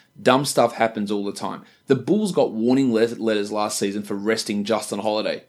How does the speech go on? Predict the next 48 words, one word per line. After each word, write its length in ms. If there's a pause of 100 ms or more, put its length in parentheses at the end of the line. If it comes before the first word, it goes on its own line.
(120)
Imagine 320
how 140
the, 100
the 180
N 120
B 100
A 60
is 80
gonna 160
feel 260
about 240
Anthony 300
Davis 320
just 180
sitting 260
out 220
for 60
the 80
rest 240
of 20
the 60
season 400 (340)
so 140
he 80
can 80
get 160
traded 340
in 60
the 80
offseason. 500
It, 300
they 140
will 400
not 260
let 140
it 100
stand. 400 (380)
That's, 260
that's 260
my, 420
I 120
don't 400
think 240
they 80
will 160
let 100
it 100
stand. 260